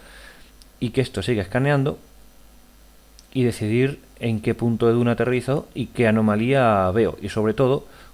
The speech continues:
cómo me las apaño para aterrizar. Así que, hasta ahora. Bueno, pues tengo un problemilla, y es que como es-, ya tengo bastante escaneado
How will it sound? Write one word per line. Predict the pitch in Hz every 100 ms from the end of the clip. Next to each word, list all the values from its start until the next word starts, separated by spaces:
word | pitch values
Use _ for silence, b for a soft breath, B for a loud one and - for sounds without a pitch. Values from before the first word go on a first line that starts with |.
| -
cómo | 131 123
me | 120
las | 113
apaño | 113 117 127
para | 117
aterrizar. | 107 85 - - - B B B -
Así | 95 120
que, | 127 143 -
hasta | - 95 -
ahora. | 139 123 127 - - - - - - - - - - - B B B B -
Bueno, | 156 113
pues | 95 131
tengo | - 156
un | 131
problemilla, | 117 113 135 127 156 - - - - - -
y | 143 127
es | 131 -
que | - 143 135 123 117 107
como | 117 110 110 104
es-, | 98 -
ya | 120
tengo | 117 110
bastante | 104 117 107
escaneado | - 107 101 98 92 92 90 90 85 82 80 80